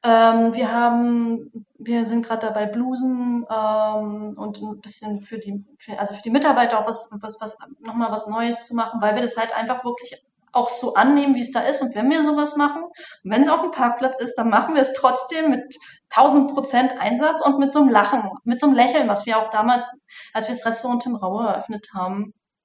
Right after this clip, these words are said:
auch gemacht haben. Das sieht man ja an diesen Farbspielen, wenn man schon mal bei uns im Restaurant war, dass wir da immer pink haben und mal lila und mal blau. Und wenn man bei uns auf die Herrentoiletten geht,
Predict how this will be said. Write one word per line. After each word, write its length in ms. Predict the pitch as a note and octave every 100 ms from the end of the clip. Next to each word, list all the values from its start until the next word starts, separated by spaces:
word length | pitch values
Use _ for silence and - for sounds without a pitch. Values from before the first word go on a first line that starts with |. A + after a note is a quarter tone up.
| _ -
auch 180 | A3 G3+
gemacht 400 | - G3 - -
haben. 220 | F3+ E3+
Das 100 | F#3
sieht 160 | - -
man 140 | G#3+
ja 100 | G3
an 80 | F#3
diesen 220 | G3 G3+
Farbspielen, 640 | G3+ F#3+ G3 - B3 A#3 G#3
wenn 160 | G3+
man 100 | G3+
schon 140 | G3+ A3
mal 100 | G3
bei 140 | F#3+
uns 240 | A3+ G#3+
im 80 | G#3+
Restaurant 500 | F#3+ F#3 - F#3+ F3
war, 340 | F3 G3 A3 - - - - - - - _
dass 180 | G3 F#3+
wir 60 | G3
da 100 | G3
immer 240 | F3+ E3+
pink 340 | - B3+ B3
haben 320 | A3 G3+ G3+ G3
und 120 | F#3+
mal 140 | F#3+
lila 320 | G3+ B3 A#3+
und 180 | G#3+ G3+
mal 140 | F#3 F3+
blau. 380 | A#3 A#3 A#3+ A#3
Und 160 | F#3+
wenn 100 | G3
man 160 | G3 F#3+
bei 80 | G3
uns 160 | G3+
auf 140 | F#3+ -
die 100 | G3+
Herrentoiletten 680 | A3+ A#3+ A#3+ A#3+ A3 G#3+ A3
geht, 440 | G#3 G#3 G3+ -